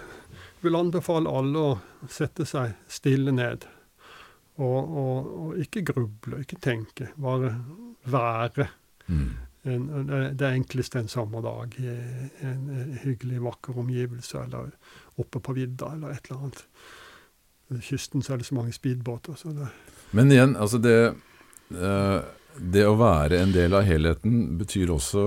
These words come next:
Speaker 2: vel at du er i stand til å påvirke helheten. Altså, jeg, eh, har jo, jeg er jo veldig opptatt av en, eh, fysiker som sier at, eh, system, altså at vi lever i et, eh, et, et slags sånn feedback-system.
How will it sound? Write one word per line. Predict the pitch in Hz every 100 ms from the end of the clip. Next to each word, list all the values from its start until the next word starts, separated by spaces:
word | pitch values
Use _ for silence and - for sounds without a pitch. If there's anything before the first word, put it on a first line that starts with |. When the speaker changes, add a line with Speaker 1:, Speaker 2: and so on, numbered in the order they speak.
| 107
Speaker 2:
vel | 98 104 85
at | 78 -
du | - 92 90 78
er | 85 78
i | 87
stand | 87 76
til | - 85
å | 82
påvirke | - 87 67 71 78 - 95
helheten. | 90 85 85 117 139 - - _ _ -
Altså, | 80 101
jeg, | 92 95 - 82 98
eh, | 95 90 82 85 82 80 87 - -
har | 85 90
jo, | 90
jeg | 92 87
er | 87
jo | 92
veldig | 82 78
opptatt | - 85 85
av | 85 82
en, | 85 85 85
eh, | 82 80 73 69 - - - - -
fysiker | - 104 98 104 135 143
som | 117 - 107 104 101 95
sier | 117 87 85
at, | 92 87 98
eh, | 95 95 95 82 - - _
system, | - 107 - 98 90 90
altså | 90 110 87
at |
vi | 92
lever | 92 82 78 95
i |
et, | 98 - -
eh, | 95 90 85 62
et, | 82 - - - -
et | - 80
slags | - 82 -
sånn | 90 90
feedback-system. | - - 87 73 80 95 - - 107 - 127 123